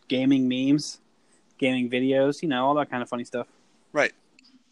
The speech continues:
Speaker 2: Uh, definitely agree. So, uh, after that, we have Rose Rose Comedy. Uh, and that's kinda where we started back in the day, back in the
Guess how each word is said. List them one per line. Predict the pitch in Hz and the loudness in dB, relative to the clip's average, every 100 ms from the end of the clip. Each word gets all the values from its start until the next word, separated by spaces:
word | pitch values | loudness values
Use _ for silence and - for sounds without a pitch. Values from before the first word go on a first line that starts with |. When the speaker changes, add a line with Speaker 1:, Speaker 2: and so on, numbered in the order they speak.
| _ _ _ _ _ _ - | _ _ _ _ _ _ -8
Speaker 2:
Uh, | 95 95 92 - | -4 -2 -4 -2
definitely | 92 95 107 107 107 104 | -2 -2 -6 -6 -4 -4
agree. | 104 98 117 123 101 | -6 -10 -8 -6 -4
So, | 87 - 104 107 101 101 101 98 98 | -4 0 0 0 -2 -4 -8 -10 -10
uh, | 104 101 101 92 | -6 -4 0 0
after | 117 113 | 0 -4
that, | 107 117 123 123 95 | -6 -2 0 0 -4
we | 110 | -8
have | 110 107 104 104 101 | -6 -4 -4 -6 -10
Rose | 104 101 | -10 -10
Rose | 104 101 | -10 -10
Comedy. | - 101 101 123 139 151 _ _ _ _ _ | -10 -10 -12 -14 -18 -20 _ _ _ _ _
Uh, | 104 98 95 92 | -8 -6 -8 -10
and | 110 | -8
that's | 117 - | -8 -2
kinda | 139 110 | -2 -2
where | 101 | -6
we | 101 | -6
started | 95 - - 101 113 90 | -4 -4 -4 -4 -6 -8
back | 92 95 - | -4 -4 -6
in | 92 | -14
the | |
day, | 82 90 95 92 | -12 -6 -4 -6
back | 98 98 | -6 -8
in | 95 | -10
the | 87 87 | -16 -16